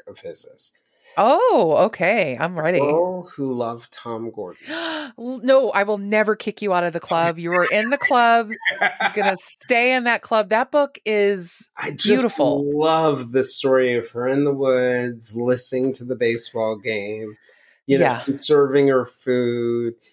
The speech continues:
Speaker 2: Mm-hmm.
Speaker 1: Um, you know, it reminded me of, you know, there's a monster in the, the, there's only a monster in the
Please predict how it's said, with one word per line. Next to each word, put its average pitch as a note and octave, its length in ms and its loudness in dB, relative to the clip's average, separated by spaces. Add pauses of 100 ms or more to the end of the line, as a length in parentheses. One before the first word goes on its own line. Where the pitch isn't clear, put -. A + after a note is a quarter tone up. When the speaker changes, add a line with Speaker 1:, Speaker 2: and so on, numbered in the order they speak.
(120)
Speaker 2:
Mm-hmm. G3+ 300 0
Speaker 1:
Um, C4 240 2 (460)
you D#3 140 2
know, C#3+ 340 0 (200)
it D#3+ 160 2
reminded D#3+ 680 2
me A#2+ 640 0 (160)
of, A2 420 -10 (300)
you D#3 100 2
know, D#3+ 100 6
there's D3 220 2
a D3 60 4
monster C#3 840 2
in B2 180 0
the, G2 400 -4
the, A#2+ 240 -6 (160)
there's A#2+ 340 -4
only D3 200 4
a C3+ 60 2
monster A#2+ 520 -2
in G#2 160 -4
the F#2+ 160 -12